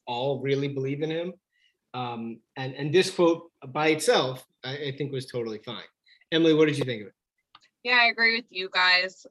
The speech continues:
Speaker 2: Um, I didn't think anything of it. It's like the, the opposite of Ben, where I think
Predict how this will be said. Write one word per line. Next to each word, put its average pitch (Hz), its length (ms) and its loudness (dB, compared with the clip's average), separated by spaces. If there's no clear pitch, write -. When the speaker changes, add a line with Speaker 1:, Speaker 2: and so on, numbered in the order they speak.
Speaker 2:
Um, 170 360 -2
I 208 100 4
didn't 214 300 0
think 196 180 0
anything 175 400 -4
of 156 160 -4
it. 160 240 0
It's - 220 -2
like 202 220 4
the, 214 140 4
the 170 180 0
opposite 196 580 2
of 208 140 0
Ben, 214 280 6
where 175 420 2
I 254 100 2
think 427 300 -4